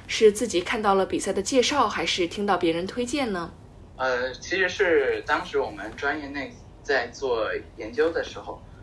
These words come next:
Speaker 2: 我的研究方向就是，呃，磁共振与医学成像方面的内容。同组的学姐在一次组会中提及到了大赛的相关事宜，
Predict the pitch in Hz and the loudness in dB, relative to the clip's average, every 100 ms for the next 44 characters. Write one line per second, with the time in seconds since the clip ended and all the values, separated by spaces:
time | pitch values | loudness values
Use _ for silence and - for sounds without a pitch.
0 | - - 113 104 117 127 135 135 131 147 | -10 -2 0 0 0 -2 0 -2 -4 -2
1 | 147 - - 113 - - 87 - - - | -2 -2 -6 -10 -6 -4 -4 -8 -20 -20
2 | - - 107 104 - 120 120 123 120 123 | -10 -2 -2 -2 -6 -4 -4 -4 -4 -2
3 | 117 101 95 92 82 - - 107 - - | -2 -4 -10 -10 -10 -10 -2 -2 -2 -8
4 | 175 160 - 113 107 104 101 104 - - | -2 -2 -2 -8 -8 -10 -10 -10 -10 -12
5 | - - - - - - - - 135 160 | -20 -20 -20 -20 -20 -20 -12 -4 -2 0
6 | 143 123 110 110 - 131 135 123 104 90 | 2 4 2 0 0 0 2 2 2 -2
7 | 82 - - 135 120 113 113 135 120 117 | -10 -16 -2 2 2 0 -6 -4 -4 -6
8 | - 143 120 117 - 113 107 113 120 104 | -6 -4 -4 -8 -14 -14 -8 -2 0 -2
9 | 101 107 110 107 98 - 110 107 110 - | -2 -2 -2 -4 -8 -10 -10 -10 -12 -12
10 | - 104 | -10 -10